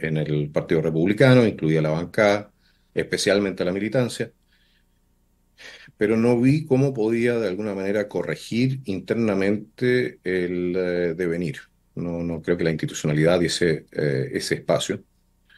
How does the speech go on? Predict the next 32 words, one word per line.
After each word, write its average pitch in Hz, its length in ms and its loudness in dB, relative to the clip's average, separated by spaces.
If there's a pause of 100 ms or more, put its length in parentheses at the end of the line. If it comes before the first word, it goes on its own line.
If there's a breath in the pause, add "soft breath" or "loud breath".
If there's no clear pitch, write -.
(300 soft breath)
Así 92 420 -2
que 90 600 2 (160)
no 104 220 0
me 113 100 2
quedó 120 340 2
otra 117 460 2
que, 80 340 -6 (540)
entre 80 260 -2
otras 85 200 -2
cosas, - 260 -4
por 65 100 -4
un 67 100 -4
tema 80 260 2
de, 65 120 0
de, - 360 -6
de - 380 -8
autoestima 90 800 6
o 76 140 2
de, 67 200 0
de, 65 260 -6
de 78 260 -2
dignidad 87 500 2
política, 85 500 2
si 80 120 -4
lo 76 80 0
quiere 78 180 0
decir 78 240 -4
así, 82 320 -2 (560 soft breath)
eh, 78 440 4
tomar 90 220 2
mi 98 100 0
sombrero. - 380 -2